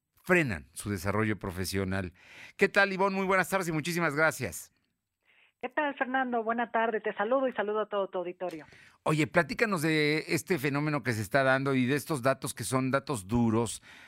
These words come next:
Speaker 1: de la situación laboral de, de, de nue-, las mujeres mexicanas.
Speaker 2: Mira, eh, sabíamos, porque es algo que, eh, eh, eh, ha sido del conocimiento, ¿no? de,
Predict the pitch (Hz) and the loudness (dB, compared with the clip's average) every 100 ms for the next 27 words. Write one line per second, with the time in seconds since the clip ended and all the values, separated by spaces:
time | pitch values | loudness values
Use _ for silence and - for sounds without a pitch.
0 | - 123 123 123 123 113 143 147 120 120 | -4 0 0 0 -4 -2 0 0 2 2
1 | 127 127 120 - - - 113 110 110 107 | 2 2 0 -2 -16 -10 0 2 4 2
2 | 107 104 95 - 113 110 107 107 117 101 | 2 0 -4 -8 -2 0 0 -2 -4 -6
3 | 90 98 120 98 80 80 - - - - | -6 -2 -4 -4 -10 -12 -18 -20 -20 -20
4 | _ _ _ _ _ _ - - - - | _ _ _ _ _ _ -20 -20 -20 -14
5 | 214 247 220 - - - - 220 220 311 | -8 -4 -4 -4 -12 -10 -2 -2 0 0
6 | 339 277 277 294 214 - - - 220 214 | 2 0 -2 -2 -8 -6 -2 0 -2 -4
7 | 208 - 180 165 - _ _ - - - | -6 -6 -6 -6 -10 _ _ -16 -14 -14
8 | - _ - _ - _ - 110 - 165 | -20 _ -20 _ -20 _ -20 -20 -12 -4
9 | 143 202 - 226 226 202 - 196 185 - | -2 -2 -4 -2 -2 -2 -4 -8 -8 -10
10 | 196 226 247 240 202 190 196 240 214 180 | -6 -4 -4 -4 -4 -2 -4 -2 -2 -2
11 | 170 170 | -4 -8